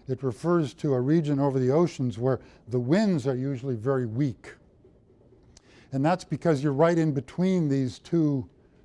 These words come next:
trade wind zones. So in the early days, when the sailors were trying to travel across the equator, they would often become becalmed, uh, in this zone, and the, the name doldrums came from that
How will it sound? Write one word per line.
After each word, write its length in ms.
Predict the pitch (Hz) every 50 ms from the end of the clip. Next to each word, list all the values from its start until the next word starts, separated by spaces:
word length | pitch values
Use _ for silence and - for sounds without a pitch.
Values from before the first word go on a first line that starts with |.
| - -
trade 280 | - - 170 185 185 165
wind 280 | 143 135 117 104 107
zones. 580 | 90 107 104 92 90 85 80 80 73 - - - _ - _ _ _ - - - - -
So 240 | - - - 156 151
in 80 | 147 143
the 60 | 143
early 320 | 139 160 196 214 202 180
days, 380 | 139 143 143 139 135 135 120 127
when 180 | 143 139 135 131
the 80 | 117
sailors 480 | - - 175 175 185 175 156 139 120 127
were 100 | 135 123
trying 300 | - - 147 143 143 135
to 60 | 123
travel 460 | - - 147 147 143 135 127 107 - _ - - - _ _ -
across 460 | 120 - - - 151 151 147 - -
the 120 | - 135 123
equator, 580 | 117 - - - 196 190 170 127 113 101 92 - _ _ _ _ _ _ _ _ _ _ _ - - _ _
they 120 | - 135 139
would 140 | 139 139
often 400 | 143 151 165 175 160 - 156 143
become 440 | 131 127 123 - - 156 160 147 139
becalmed, 760 | 120 135 131 - - - 185 190 180 170 147 127 117 120 113 - - _ _ _ _ _ _ _ _ _ _ _ _ _ - 131
uh, 260 | 131 127 123 123 117 92 _ _ _ _ _ -
in 160 | 143 151 147
this 220 | 139 135 123 -
zone, 580 | - 110 131 143 147 143 135 131 123 120 117 101 - _ _ _ _ _ _ _ -
and 260 | 131 127 127 131 127
the, 220 | 123 127 120 123 135 127
the 100 | 123 135
name 260 | 139 139 139 131 117
doldrums 560 | 104 135 147 151 156 135 123 117 113 104 -
came 300 | - - 135 131 123 120
from 240 | 107 - - 117 113
that 360 | 117 120 120 113 110 - -